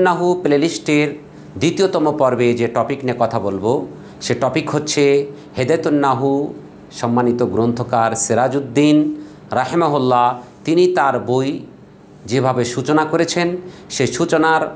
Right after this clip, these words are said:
অর্থাৎ বিসমিল্লাহ সম্পর্কে কিছু কথা বলবো এবং তিনি যে হামদ এবং সালাত, নবী করিম সাল্লাল্লাহু আলাইহি ওয়াসাল্লামের প্রতি দুরূদ পাঠ করে তিনি যে তার বই লেখা শুরু করেছেন, সেই বিষয়গুলো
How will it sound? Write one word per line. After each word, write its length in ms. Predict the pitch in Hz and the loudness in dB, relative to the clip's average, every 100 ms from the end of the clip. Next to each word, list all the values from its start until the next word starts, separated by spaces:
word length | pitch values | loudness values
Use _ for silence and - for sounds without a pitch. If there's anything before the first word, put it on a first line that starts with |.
| - | -4
অর্থাৎ 380 | 131 - 123 117 117 - - - | -4 -2 0 0 -4 -16 -16 -4
বিসমিল্লাহ 560 | 127 - 147 151 160 160 160 | -2 0 0 2 2 2 0
সম্পর্কে 340 | 143 127 117 117 | -4 -4 -4 -4
কিছু 140 | 117 - 117 | -4 -4 -4
কথা 180 | 113 123 | -2 -2
বলবো 240 | 127 127 143 156 - - - | -2 0 0 0 -8 -12 -2
এবং 140 | 117 127 120 | 2 2 2
তিনি 160 | 147 139 120 | 2 4 2
যে 60 | 120 | -2
হামদ 300 | - 151 170 165 - | 0 0 0 -4 -4
এবং 180 | 131 120 110 98 - - | -2 -2 -4 -6 -8 -8
সালাত, 420 | - 123 139 131 - - - - - - 120 | -2 0 2 0 -2 -12 -20 -20 -20 -6 -4
নবী 140 | 135 | -2
করিম 160 | 175 151 | -2 -2
সাল্লাল্লাহু 160 | 143 143 | -2 -4
আলাইহি 120 | - | -2
ওয়াসাল্লামের 280 | 135 127 120 | 0 0 -2
প্রতি 160 | 123 120 - | -2 -4 0
দুরূদ 220 | 120 170 - | 0 0 0
পাঠ 160 | 143 131 - | 0 0 -2
করে 200 | 123 123 120 120 - - | 0 2 0 -2 -12 -6
তিনি 160 | 135 151 139 | 0 2 2
যে 60 | 139 | 0
তার 140 | 135 113 95 | 0 0 -2
বই 160 | 104 113 110 | -2 0 0
লেখা 160 | 110 110 | -2 -4
শুরু 140 | - 151 160 | -2 -2 0
করেছেন, 360 | 160 - 156 151 151 - - - | -2 0 0 0 -4 -12 -12 -4
সেই 240 | 185 196 202 202 - - - 107 | 0 0 -2 -8 -14 -20 -16 -6
বিষয়গুলো 480 | 147 185 180 165 156 | -2 0 0 2 0